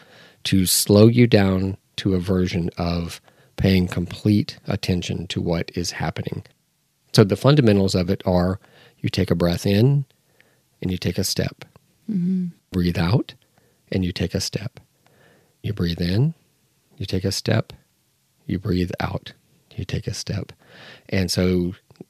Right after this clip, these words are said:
Speaker 1: that would obviously be very, very slow. So
Speaker 2: Mm-hmm.
Speaker 1: you can add a mantra to it, which Thich Nhat Hanh advised doing.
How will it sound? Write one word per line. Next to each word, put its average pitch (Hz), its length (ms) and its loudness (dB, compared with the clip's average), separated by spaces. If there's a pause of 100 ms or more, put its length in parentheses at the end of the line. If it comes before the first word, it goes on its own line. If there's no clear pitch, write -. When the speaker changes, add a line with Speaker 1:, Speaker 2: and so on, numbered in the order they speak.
(140)
Speaker 1:
that 95 200 2
would 87 140 0
obviously 82 380 -2
be 85 200 -2
very, 85 460 2
very 82 320 -6
slow. 92 400 0
So 175 160 2
Speaker 2:
Mm-hmm. - 20 6
Speaker 1:
you 120 140 6
can 143 260 4
add 95 380 6 (520)
a 90 500 6 (200)
mantra 95 400 4
to 127 180 6
it, - 280 0
which - 340 2 (120)
Thich - 180 2
Nhat 87 180 0
Hanh 90 420 2 (200)
advised 95 480 -2
doing. 120 320 2